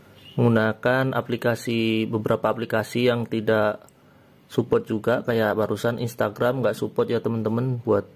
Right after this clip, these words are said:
floating windows. Ini saya menggunakan Facebook sama YouTube bisa ya, dan lancar ya, teman-teman.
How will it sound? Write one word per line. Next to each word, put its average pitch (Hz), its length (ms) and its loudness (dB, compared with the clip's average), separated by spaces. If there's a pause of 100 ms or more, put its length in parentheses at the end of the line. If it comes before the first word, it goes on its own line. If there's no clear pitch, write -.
(120)
floating 107 400 0
windows. 104 480 0 (560)
Ini 117 160 0
saya 117 240 2
menggunakan 110 480 0
Facebook 127 400 0
sama 113 320 0
YouTube 107 440 0
bisa 107 360 0
ya, 101 240 -2 (640)
dan 98 400 0
lancar 98 480 0
ya, 110 160 2
teman-teman. 107 400 -2